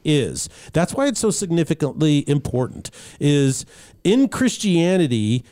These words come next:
you are the salt, you're the light in society because you're doing all of the things that you're doing because of who you are. It is a reflection of your new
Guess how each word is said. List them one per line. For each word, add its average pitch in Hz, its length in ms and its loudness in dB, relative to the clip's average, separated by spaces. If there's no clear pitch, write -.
you 202 240 4
are 180 120 2
the 151 80 0
salt, 208 520 0
you're 170 160 2
the 165 120 0
light 175 440 -2
in 151 140 2
society 127 600 -2
because 143 440 0
you're 139 120 2
doing 170 720 2
all 160 280 -2
of 156 80 0
the 147 80 0
things 180 300 0
that 135 160 -6
you're 135 100 0
doing 175 420 0
because 151 320 0
of 143 220 0
who 220 360 4
you 208 460 2
are. 214 440 0
It 175 180 2
is 165 140 2
a 156 140 -2
reflection 123 1080 -2
of 143 280 0
your 135 180 2
new 139 300 2